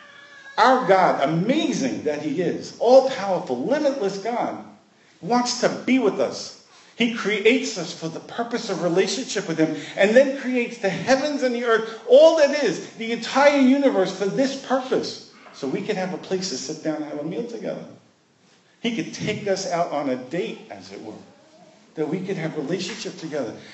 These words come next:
Creation is an amazing picture of the extravagance of his love for us.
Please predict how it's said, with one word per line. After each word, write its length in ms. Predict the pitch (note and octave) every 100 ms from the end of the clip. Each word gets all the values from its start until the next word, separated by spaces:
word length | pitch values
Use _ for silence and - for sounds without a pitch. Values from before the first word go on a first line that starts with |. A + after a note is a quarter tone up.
| - - _ - -
Creation 880 | - A3 A3 C4 B3+ - - - D3+
is 140 | D3+
an 120 | F#3+
amazing 840 | F#3+ G3+ B3 C#4 D#4 C4+ G3 F#3+ F#3
picture 460 | D#3+ C3+ - C3+ - - - -
of 160 | F#3+
the 160 | E3+ F#3
extravagance 1120 | - - - - A#3+ A#3+ A#3 - C3 A#2 A#2
of 120 | C#3
his 160 | C#3+ C3+
love 340 | F#3+ G#3+ -
for 160 | - -
us. 360 | A2 - -